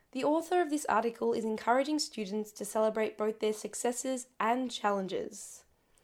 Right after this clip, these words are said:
Think about your own students. Are they fearful of making mistakes, or do they see them as opportunities to learn? Another contribution I'd recommend reading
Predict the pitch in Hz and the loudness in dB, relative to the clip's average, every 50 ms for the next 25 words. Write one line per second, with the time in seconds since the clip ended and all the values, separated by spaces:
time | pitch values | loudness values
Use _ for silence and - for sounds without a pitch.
0 | _ - - - _ _ _ _ - 339 349 349 311 320 320 311 294 302 277 269 | _ -20 -20 -20 _ _ _ _ -2 0 2 2 4 4 4 4 4 2 2 2
1 | 277 285 - - - 202 - - - - - - - - - - _ _ _ _ | 2 0 0 -2 -4 -6 -6 -6 -8 -12 -14 -16 -14 -14 -14 -16 _ _ _ _
2 | _ _ _ _ - _ - 202 220 233 254 285 277 - - 226 240 240 - 269 | _ _ _ _ -18 _ 0 2 4 4 2 0 0 -2 0 0 0 0 2 0
3 | 269 254 202 214 202 202 - 226 226 233 233 - - 202 196 202 247 269 - - | 0 2 2 -2 -2 -2 -4 -4 -4 -4 -4 -2 -2 -2 0 0 -2 -4 -6 -10
4 | - - - _ _ _ _ - _ _ _ _ - 277 285 294 302 311 311 320 | -10 -10 -12 _ _ _ _ -20 _ _ _ _ 0 2 4 4 4 2 0 -2
5 | 320 320 - 320 311 330 320 320 - 320 320 302 370 359 381 349 - - - - | -4 -4 -4 0 0 0 0 0 0 -2 0 0 0 0 0 0 0 0 -2 -2
6 | 254 226 - 226 202 196 180 185 190 190 190 - - 190 185 190 220 240 233 196 | -4 -6 -4 -4 -4 -2 -2 -4 -6 -6 -8 -8 -8 -6 -4 -2 0 0 0 0
7 | 180 - - 196 196 _ _ _ _ _ _ _ _ _ _ _ _ _ _ _ | -2 -4 -6 -12 -16 _ _ _ _ _ _ _ _ _ _ _ _ _ _ _
8 | _ _ _ _ _ _ _ _ _ _ _ _ _ _ _ _ _ _ _ 208 | _ _ _ _ _ _ _ _ _ _ _ _ _ _ _ _ _ _ _ 0
9 | 226 226 226 233 302 302 302 285 277 262 277 220 214 220 208 - 240 220 202 190 | 2 4 4 4 4 2 2 0 0 0 -2 -2 -2 -2 -2 0 0 2 2 2
10 | 180 196 202 202 226 208 196 185 185 180 190 220 254 240 196 - - 202 214 214 | 2 2 2 2 0 0 0 0 -2 0 0 0 2 0 0 -2 -2 -4 -4 -6